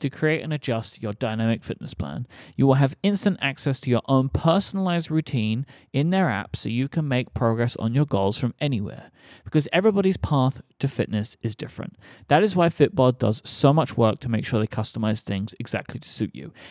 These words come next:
This is when fitness really started to click for me because I felt like I was doing things that were right, and my other favorite thing is the way that Fitbod tracks the muscle recovery. It balances out the exercises that you're doing to make sure that you're not overworking anything. I really valued this.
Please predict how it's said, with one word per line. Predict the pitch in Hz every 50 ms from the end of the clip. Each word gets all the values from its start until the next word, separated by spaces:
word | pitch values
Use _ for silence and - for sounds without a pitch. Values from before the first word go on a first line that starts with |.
| - -
This | - 190 - -
is | 214 -
when | 170 160 151
fitness | 147 - 147 113 107 113 - -
really | 117 113 110 110
started | 110 - - 104 107 - -
to | -
click | - - - 107 - - -
for | - - -
me | 107 113 139 139 120 104 101
because | 104 - 110 - 110 -
I | 113
felt | 110 - 143 143 127 85
like | 123 - -
I | 120
was | 113 117
doing | - - 127 120 135 135
things | - 120 113 107
that | 120 -
were | 101 107
right, | 107 110 113 135 143 -
and | - 127
my | 117 110 117 117 113 -
other | - 139 165 185
favorite | - - 170 160 156 156 143 -
thing | - - 117 110 104
is | 104 110 -
the | - 110 110
way | 110 113 113 113 110 - - - - - _
that | - 120 -
Fitbod | - - - - - - - 120 117 110
tracks | - - 123 104 - - -
the | -
muscle | 110 110 104 107 - - 110
recovery. | 95 104 - - - - - - 67 - 131 127 - _ - - - - -
It | - 123 -
balances | - 151 156 175 190 196 180 160 - 151 147 151
out | 147 143 143 -
the | - 120
exercises | 117 85 - - 123 - - 117 117 117 113 123 117 117
that | 123 -
you're | - 104
doing | 98 - 107 110 127 156 180 196 214 - - - -
to | - 139
make | 131 131 -
sure | - - 135 120
that | 120 117
you're | - -
not | 113 117 - -
overworking | - 117 113 113 113 110 107 110 113 113 - - 110 -
anything. | 78 78 - - - - 65 - -
I | -
really | 107 107 117 131 143 143 135
valued | 110 117 110 107 110 101 98 92 95 123 -
this. | - - - 120 - - - -